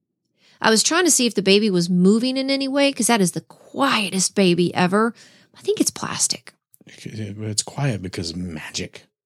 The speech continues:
Speaker 1: Oh, you think?
Speaker 2: And
Speaker 1: Oh,
Speaker 2: as
Speaker 1: man,
Speaker 2: soon as
Speaker 1: that
Speaker 2: Henry
Speaker 1: would
Speaker 2: got
Speaker 1: come
Speaker 2: rid
Speaker 1: in
Speaker 2: of
Speaker 1: handy.
Speaker 2: magic, those
Speaker 1: The
Speaker 2: babies
Speaker 1: baby started
Speaker 2: everywhere
Speaker 1: crying.
Speaker 2: would just be crying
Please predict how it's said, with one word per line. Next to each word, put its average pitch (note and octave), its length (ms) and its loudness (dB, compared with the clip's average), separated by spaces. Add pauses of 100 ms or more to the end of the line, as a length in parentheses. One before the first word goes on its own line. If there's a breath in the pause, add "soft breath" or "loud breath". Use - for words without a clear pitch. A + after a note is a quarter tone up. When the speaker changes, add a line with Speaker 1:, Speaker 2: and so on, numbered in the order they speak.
(220)
Speaker 1:
Oh, G3 160 -6
you E3+ 160 -10
think? A#3 320 -18
Speaker 2:
And - 100 -6
Speaker 1:
Oh, - 40 -4
Speaker 2:
as F3 60 -2
Speaker 1:
man, G#3 120 -2
Speaker 2:
soon G3 160 2
as G#3 100 0
Speaker 1:
that B3 180 4
Speaker 2:
Henry G#3 160 2
Speaker 1:
would F3 80 0
Speaker 2:
got F3 180 2
Speaker 1:
come D#3 80 -2
Speaker 2:
rid F3+ 120 2
Speaker 1:
in D3 100 -2
Speaker 2:
of D3 60 -2
Speaker 1:
handy. F#3+ 260 0
Speaker 2:
magic, C#3 240 -4
those C#3 360 -8
Speaker 1:
The D#3+ 80 -16
Speaker 2:
babies F3 320 0
Speaker 1:
baby G#3 140 0
started G#3 180 4
Speaker 2:
everywhere D#3 240 2
Speaker 1:
crying. - 200 2
Speaker 2:
would G3+ 60 -4
just B2+ 180 -6
be C3+ 100 -2
crying A#2 640 -6